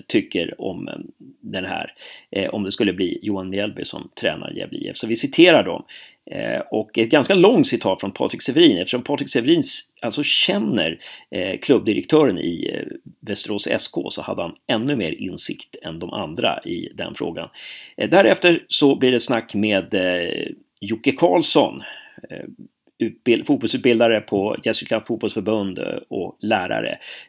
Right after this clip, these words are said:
eh, för detta gif-spelare med mera. Han tycker till om Johan Mjällby och funderar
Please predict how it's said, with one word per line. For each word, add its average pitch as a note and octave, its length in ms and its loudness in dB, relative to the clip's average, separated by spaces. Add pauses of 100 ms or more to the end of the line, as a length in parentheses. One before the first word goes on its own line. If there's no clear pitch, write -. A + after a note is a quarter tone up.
eh, - 220 -2
för A#2+ 160 2
detta F#2 360 0
gif-spelare A2 800 -2
med G#2+ 160 -4
mera. G#2 300 -4 (720)
Han D3 260 2
tycker D3 220 2
till C3+ 280 2
om B2 420 -4 (240)
Johan A#2 360 -2
Mjällby C#3+ 480 2 (300)
och - 280 -6
funderar G#2+ 640 0